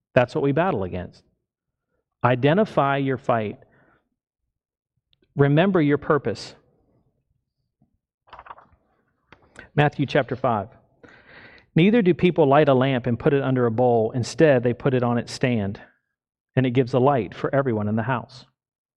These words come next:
In the same way, let your light shine before others,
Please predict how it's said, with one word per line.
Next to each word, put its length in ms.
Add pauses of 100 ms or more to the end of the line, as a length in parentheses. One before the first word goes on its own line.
(500)
In 80
the 80
same 320
way, 440 (340)
let 180
your 100
light 360
shine 360
before 300
others, 420